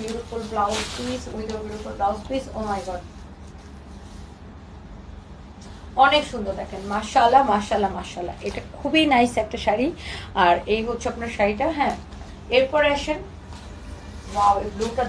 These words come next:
দারুণ সুন্দর, এটা পরতে হবে ফাইন। এই শাড়িটা দারুণ সুন্দর তো, এই শাড়িটা। ওয়াও,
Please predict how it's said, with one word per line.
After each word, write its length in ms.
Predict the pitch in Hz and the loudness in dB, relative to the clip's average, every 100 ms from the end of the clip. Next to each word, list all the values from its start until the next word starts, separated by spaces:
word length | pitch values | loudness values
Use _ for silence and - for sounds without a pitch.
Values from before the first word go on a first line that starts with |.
| - | 2
দারুণ 800 | - 214 220 240 240 254 262 269 | 6 8 6 6 4 4 4 2
সুন্দর, 300 | 247 247 220 | -2 -6 -2
এটা 120 | 220 | 0
পরতে 300 | 240 269 262 | 2 0 0
হবে 100 | 214 202 | -4 -4
ফাইন। 140 | 190 - - - - - - - | -6 -8 -12 -14 -14 -14 -12 0
এই 60 | 277 | 6
শাড়িটা 280 | 359 359 381 - | 8 8 6 10
দারুণ 480 | 285 339 381 427 427 | 12 12 12 10 6
সুন্দর 340 | - 359 359 - | -2 -2 -2 0
তো, 60 | |
এই 80 | 349 | 2
শাড়িটা। 480 | 339 311 330 302 359 214 | 4 4 6 6 6 6
ওয়াও, 1000 | 220 220 226 226 233 226 214 202 196 | 6 8 8 8 8 8 8 8 6